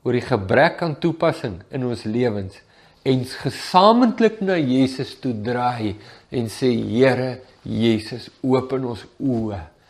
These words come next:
dat ons die woord kan sien, dat ons u kan verstaan en leer ken. Leer vir ons hoe om te doen wat u sê.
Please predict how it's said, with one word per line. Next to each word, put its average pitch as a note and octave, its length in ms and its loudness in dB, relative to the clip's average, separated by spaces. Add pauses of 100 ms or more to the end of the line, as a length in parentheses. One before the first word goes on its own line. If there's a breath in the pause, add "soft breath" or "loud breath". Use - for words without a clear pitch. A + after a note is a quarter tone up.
(460 soft breath)
dat - 140 -10
ons A#2 100 -4
die A2+ 220 -2
woord A#2+ 340 2
kan A2 200 -4
sien, G#2+ 440 -6
dat G2+ 180 -4
ons A2 220 -6
u C3 80 0
kan G#2 240 -8
verstaan A2+ 680 -2
en F#2+ 160 -6
leer G#2 240 -4
ken. G2 300 -4 (340 loud breath)
Leer B2 540 2
vir - 200 -10
ons F#2 300 -10 (260 soft breath)
hoe D3+ 400 8
om G#2+ 320 0 (240)
te A#2 100 -4
doen A#2+ 680 0
wat G#2+ 340 -8
u G#2+ 120 -8
sê. F#2 680 -6